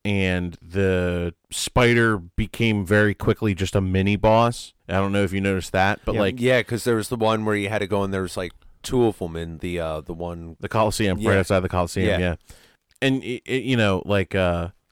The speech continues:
Speaker 1: they just start to become more and more generic as the, as the game goes on. But the
Speaker 3: Mm-hmm.
Speaker 1: level does, uh, see, and, and here's, here's the, the, the adverse of that is I think the level design towards the end of the game gets more detailed and better,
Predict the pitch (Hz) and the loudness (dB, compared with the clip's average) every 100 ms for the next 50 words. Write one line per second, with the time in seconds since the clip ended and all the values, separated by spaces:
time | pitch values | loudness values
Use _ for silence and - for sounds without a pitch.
0 | _ 110 110 113 127 113 - 98 110 98 | _ -6 -4 -2 -2 -2 -4 -4 0 0
1 | 90 92 95 95 90 87 87 85 87 82 | 0 -6 -4 -2 -2 -4 -4 -4 -4 -6
2 | 73 92 _ _ _ - 98 87 - - | -10 -12 _ _ _ -8 -6 -6 -8 -16
3 | - - 92 87 - 58 - 90 87 90 | -20 -12 -10 -10 -12 -14 -12 -10 -10 -10
4 | 87 78 - 69 - 69 53 - - 90 | -8 -8 -8 -12 -10 -10 -10 -6 -2 0
5 | 117 113 170 190 151 117 120 110 - 123 | 2 4 6 6 2 0 -2 -4 -2 -4
6 | - - - _ - 117 110 104 - 107 | -4 -12 -20 _ -2 0 2 -2 -2 -4
7 | 101 - 143 139 - - 107 131 104 101 | -4 -2 0 0 -4 -6 -2 -2 -2 -6
8 | - 104 107 85 87 104 - _ - 113 | -4 0 0 0 -4 -4 -6 _ -4 -2
9 | 98 127 160 123 101 101 90 95 87 - | 0 0 0 -2 0 0 2 -2 -4 -10
10 | - - - 120 131 107 98 87 98 117 | -20 -12 -2 0 0 -2 -6 0 2 2
11 | 143 156 139 156 160 170 165 - 113 - | 2 0 0 2 2 0 -4 -4 -4 -4
12 | 101 _ 107 117 131 139 135 151 160 165 | -14 _ -2 -2 0 -4 -4 -2 -2 -4
13 | - 120 110 117 117 101 85 107 - 110 | -4 -2 -2 0 2 0 -2 -6 -2 0
14 | 104 95 90 85 95 113 143 | 2 0 -4 -2 0 2 0